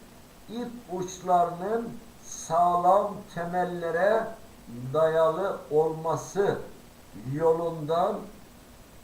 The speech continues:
ya da şöyle diyebiliriz, hani bazı örnek verecek olursak, bazı resmi kurum ve kuruluşlardan geçerken,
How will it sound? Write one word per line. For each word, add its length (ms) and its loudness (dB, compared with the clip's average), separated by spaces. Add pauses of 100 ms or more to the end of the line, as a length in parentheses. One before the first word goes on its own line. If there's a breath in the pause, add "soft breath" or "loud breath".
(140)
ya 220 4
da 220 -2 (120)
şöyle 400 -2
diyebiliriz, 800 0 (1500)
hani 240 -2 (600)
bazı 580 4 (160)
örnek 460 -4
verecek 360 -2 (100)
olursak, 500 -4 (920)
bazı 500 4
resmi 640 -4 (160)
kurum 440 -2 (400)
ve 140 0 (100)
kuruluşlardan 960 -2 (680)
geçerken, 800 0